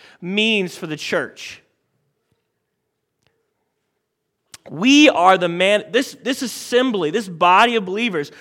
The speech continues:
look around you. We are the manifestation of Jesus' contagious ri-, contagious righteousness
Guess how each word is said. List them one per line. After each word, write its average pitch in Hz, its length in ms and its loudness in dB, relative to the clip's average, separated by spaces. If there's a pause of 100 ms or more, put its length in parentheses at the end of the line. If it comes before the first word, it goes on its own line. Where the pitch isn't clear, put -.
(120)
look 247 260 2
around 220 460 4
you. 180 100 -6
We 208 160 -2
are 233 80 6
the 202 120 -2
manifestation 208 1120 -2 (300)
of 170 180 -2
Jesus' 196 500 -4
contagious 196 800 -6
ri-, 165 280 -2 (260)
contagious 214 760 -4
righteousness 175 1000 -6